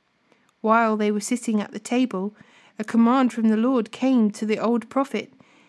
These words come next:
He cried out to the man of God from Judah, "This is what the Lord says, you have defied the word of the Lord and have disobeyed the command the Lord your God gave you. You came back to this place and ate and drank where you would,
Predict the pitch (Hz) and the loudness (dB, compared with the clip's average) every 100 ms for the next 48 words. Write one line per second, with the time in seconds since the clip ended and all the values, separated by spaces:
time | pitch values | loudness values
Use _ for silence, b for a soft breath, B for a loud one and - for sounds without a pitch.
0 | b b - 220 - 233 233 269 285 - | b b -14 -8 -4 -2 0 -2 -4 -4
1 | 208 196 196 202 196 202 190 - - 240 | 0 0 0 -4 -4 -6 -6 -8 -2 -2
2 | 214 196 190 185 _ _ _ _ _ _ | -2 -6 -6 -12 _ _ _ _ _ _
3 | _ _ _ _ - 294 277 254 240 240 | _ _ _ _ -2 0 2 -2 0 0
4 | 233 240 247 233 233 233 214 220 - b | 0 0 0 0 -2 -2 -2 -4 -12 b
5 | b b b b 247 277 254 240 - 240 | b b b b 2 2 0 -4 0 0
6 | 240 233 220 226 226 226 220 220 214 214 | 0 -2 -2 0 0 -2 -2 0 0 0
7 | 214 214 208 254 - 220 240 240 226 214 | 2 0 0 -6 -6 -4 -2 -2 -6 -4
8 | 220 226 233 240 233 214 220 233 220 220 | 0 2 2 0 -2 -4 0 0 -2 -4
9 | 220 220 220 220 214 208 214 B B B | -2 -4 -2 -2 -2 -4 -6 B B B
10 | B B 247 247 302 285 285 233 - 240 | B B -4 0 2 4 2 0 -4 -4
11 | 240 - 226 240 - 220 226 254 247 240 | -4 -2 -2 -2 -2 -4 -2 -2 0 -2
12 | 226 226 226 226 226 240 233 226 | -2 -4 -6 -4 -2 -2 -2 -6